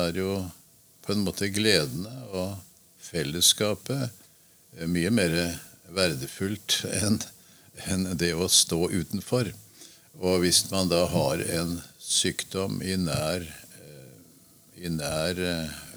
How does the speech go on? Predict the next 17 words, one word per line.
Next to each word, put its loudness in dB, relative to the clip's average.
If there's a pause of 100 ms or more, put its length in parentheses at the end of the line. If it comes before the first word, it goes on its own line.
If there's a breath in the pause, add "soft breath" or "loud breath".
(200)
familie, 0 (140)
eller -2 (100)
er 0
den 0
syke -2
selv, 0
eh, -10
så 0
er -4
det -6
jo -10
en -14
veldig -18
stor -16
fordel -2
da, 0
å 0